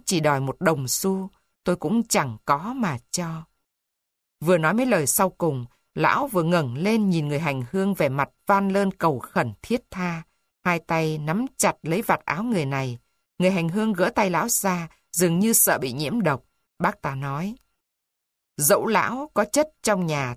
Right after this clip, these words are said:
tất cả kho tàng của dân tộc Do Thái, ta có lợi gì mà hãm hại lão? Khi mặc bộ áo này, ta đã có lời nguyền chịu sống nghèo nàn.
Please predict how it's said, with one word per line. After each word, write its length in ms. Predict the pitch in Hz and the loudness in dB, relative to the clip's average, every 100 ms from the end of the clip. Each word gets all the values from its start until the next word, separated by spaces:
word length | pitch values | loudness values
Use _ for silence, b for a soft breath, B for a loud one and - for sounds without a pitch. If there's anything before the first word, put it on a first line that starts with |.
| - | -2
tất 260 | 285 - | -4 -2
cả 160 | 190 135 | -2 -2
kho 280 | - - 233 | 0 0 0
tàng 360 | - 170 143 | 2 -2 -2
của 100 | 127 | -4
dân 220 | 139 - 185 | -2 0 0
tộc 220 | 139 - | -2 -2
Do 200 | - 175 | -2 -4
Thái, 500 | - 160 165 233 311 _ _ | -4 -4 -4 -6 -10 _ _
ta 340 | 170 160 147 139 | 0 2 0 -2
có 120 | 208 | -2
lợi 300 | 240 185 113 | 2 2 2
gì 300 | 139 165 156 | 0 0 0
mà 120 | 147 | -2
hãm 240 | 151 - 240 | -4 -4 -4
hại 320 | 214 175 - | -2 -4 -2
lão? 340 | 147 117 - - _ _ _ _ _ _ _ _ | -2 -2 -6 -16 _ _ _ _ _ _ _ _
Khi 400 | - 190 175 170 | -4 0 2 2
mặc 200 | 160 156 - | 0 0 2
bộ 120 | 165 | 2
áo 240 | - 180 | 2 0
này, 380 | 240 180 151 131 - _ _ - | -2 -2 -4 -8 -16 _ _ -2
ta 180 | 151 | -2
đã 140 | 139 127 | 0 -2
có 180 | - 175 | 2 2
lời 380 | 233 190 156 147 | 4 4 4 2
nguyền 440 | 139 147 143 131 123 | 0 0 0 -2 -6
chịu 240 | - 170 113 | 0 0 2
sống 360 | - 165 254 | 0 0 2
nghèo 240 | 220 170 139 | 2 2 0
nàn. 380 | 139 139 127 | -4 -4 -6